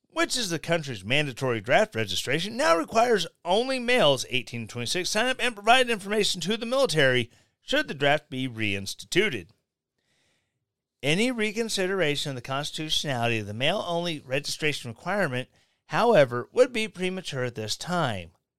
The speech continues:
The court should defer to Congress where possible in the sensitive military context. Congress set up a special commission to explore the possibility of women entering the draft.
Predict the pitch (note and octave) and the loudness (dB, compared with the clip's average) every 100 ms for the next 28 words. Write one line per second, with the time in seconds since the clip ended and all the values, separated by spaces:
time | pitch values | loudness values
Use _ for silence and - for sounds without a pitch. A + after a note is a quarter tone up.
0 | _ A#2 - D#3+ E3 - _ - - B3+ | _ -16 0 4 4 2 _ -10 0 2
1 | C#4 B3 - G#3+ G3+ F#3+ - G3+ A3 F#3+ | 2 0 -4 -2 -2 -2 0 2 2 2
2 | A2+ - - - - G3 G#3+ D3 F#3+ F#3 | -2 -4 -8 -16 -2 2 2 2 0 0
3 | D3 C3+ B2+ A#2+ - G3+ G#3 - G#2 E2+ | -2 -6 -2 -2 0 -2 0 -2 -2 -6
4 | F2+ A#2+ F3+ F3+ - G2 E2 - _ - | -10 0 2 2 0 -8 -12 -20 _ -6
5 | A#2+ B2+ A#2 F#2 E2+ - - - _ _ | -2 -2 -2 -8 -8 -12 -14 -14 _ _
6 | _ _ _ _ _ - G#3 B3 G#3+ G#3+ | _ _ _ _ _ 2 4 6 4 2
7 | G#3+ C3 A#2 - A#2 G#2 - C3+ F3+ - | 2 0 -6 -2 -4 -4 -10 -4 -4 -4
8 | E3+ G3+ - - A#3+ A#3+ - B3 A3+ B3 | -4 -4 -4 4 4 4 -2 -6 -2 -2
9 | G#3 F3+ A3 G#3+ F#3 F3 D#3+ E3+ C#4+ B3+ | -2 0 4 6 4 0 -4 0 0 0
10 | A3 - G3 - E3+ E3 D3+ C#3+ C#3+ G#2 | -4 -8 -10 -8 -8 -8 -6 -6 -8 -10
11 | B2 A2+ F#2+ - _ | -6 -4 -6 -16 _